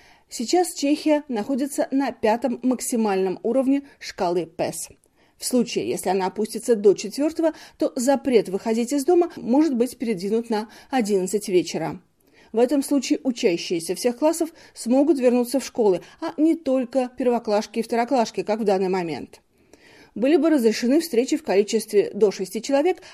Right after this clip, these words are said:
а на свадьбах и похоронах могло бы присутствовать до двадцати.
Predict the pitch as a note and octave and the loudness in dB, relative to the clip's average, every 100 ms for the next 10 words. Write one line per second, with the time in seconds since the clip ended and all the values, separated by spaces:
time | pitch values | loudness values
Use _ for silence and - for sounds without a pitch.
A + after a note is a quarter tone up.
0 | - D#4+ - C4 A#3+ A3+ G3+ F3+ F#3+ - | -8 -6 -2 -4 -4 -2 0 0 -4 -4
1 | A#3 A3+ G3 G#3 G#3+ C#4+ D4+ - _ F#3+ | -6 -6 -6 -2 0 0 -4 -12 _ -4
2 | G#3 A#3 D#4+ D#4+ B3 - G3+ - G#3 A#3+ | 2 2 2 -2 -4 -2 -4 -4 -6 -6
3 | - F#3 G#3+ G#3+ G#3+ A3 G3+ - - | -6 2 2 2 -2 -2 -4 -6 -12